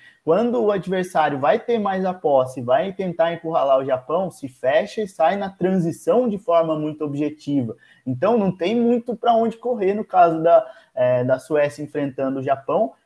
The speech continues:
Em termos de desempenho, é, é um confronto que aí vai ser um pouco de, de disparidade,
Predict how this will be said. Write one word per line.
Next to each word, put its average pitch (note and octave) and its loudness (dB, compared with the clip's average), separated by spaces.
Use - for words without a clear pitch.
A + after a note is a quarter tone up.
Em A3+ -2
termos G3+ 2
de D3+ -2
desempenho, C#3 -4
é, A2 -2
é A2+ -2
um B2 -2
confronto D#3+ 0
que A3+ 0
aí F#3 0
vai E3+ -2
ser E3+ -4
um F#3+ -4
pouco F#3+ -4
de, E3 -6
de C3 -12
disparidade, C3 0